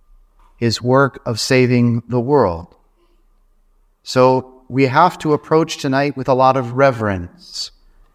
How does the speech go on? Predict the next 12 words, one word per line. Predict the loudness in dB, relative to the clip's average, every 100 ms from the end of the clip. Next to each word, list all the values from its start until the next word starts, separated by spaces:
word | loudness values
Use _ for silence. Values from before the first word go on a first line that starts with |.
| _ _ _ _ _
before | -6 -4 0 4 4 4
the | 0 0 -2
greatness | -4 2 2 2 -2 -4 -4 -6 -12 -14 _ _ _ -2
of | 2 2 0 -6 _ _
the | 2 4
mysteries | 4 0 -2 -2 -2 -2 -8 _ _ -20 -20 _ _
of | -6 -6
tonight, | -4 -2 -2 -4 -4
the | -4
work, | 0 2 2 0 -10 _ _
the | -8
greatness | 0 2 2 0 -2 -2 -6